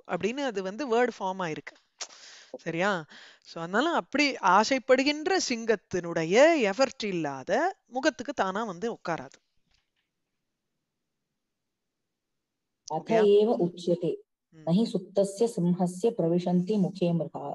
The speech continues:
Speaker 2: மிருகாஹ.
Speaker 1: ம்.
Speaker 2: அதனாலதான் சொல்லப்பட்டிருக்கு. அதனாலதான் சொல்றா.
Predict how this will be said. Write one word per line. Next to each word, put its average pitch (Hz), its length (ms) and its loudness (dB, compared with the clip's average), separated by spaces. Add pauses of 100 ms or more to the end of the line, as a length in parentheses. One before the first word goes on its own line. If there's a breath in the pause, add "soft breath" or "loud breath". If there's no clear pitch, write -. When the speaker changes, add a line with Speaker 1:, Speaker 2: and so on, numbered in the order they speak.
(120)
Speaker 2:
மிருகாஹ. 147 320 -6 (540)
Speaker 1:
ம். 170 200 -12
Speaker 2:
அதனாலதான் 185 560 2
சொல்லப்பட்டிருக்கு. - 600 -6 (160)
அதனாலதான் 170 640 2
சொல்றா. 147 360 0